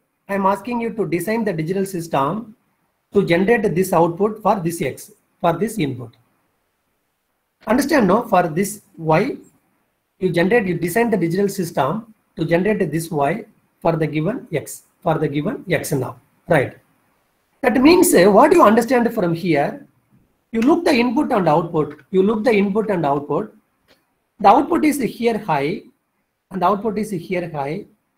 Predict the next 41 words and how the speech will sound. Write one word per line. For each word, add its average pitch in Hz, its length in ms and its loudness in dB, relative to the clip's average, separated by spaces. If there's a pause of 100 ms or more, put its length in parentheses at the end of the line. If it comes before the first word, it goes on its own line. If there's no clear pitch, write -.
and 185 160 -2
then 214 140 0
again 190 280 0
here 180 360 -2
high, 156 360 -4 (420)
and 170 180 -4
then 185 120 0
here 170 380 -2
again 165 460 -4
high, 135 240 -2 (680)
and 175 140 -4
then 185 140 2
again 165 260 -2
here 165 460 -4
high. 135 240 0 (220)
Correct, 294 280 4
no? 202 360 4 (2500)
Again 202 260 2
here 185 460 0
high 151 160 2
now, 131 280 -4 (200)
right? 165 340 0 (320)
And 247 180 0
then 269 280 4
remaining 233 440 4
all 196 180 4
the 208 100 2
places 170 440 -2
it 143 140 -6
is 139 200 -8 (240)
zero. 160 380 -4 (400)
And 208 180 0
sorry, 214 320 4
one 196 240 2
more 220 220 4
one. 180 260 -2
This 196 180 -2
is 208 120 -4
also 190 260 0
one 143 260 -2
now. 120 180 -8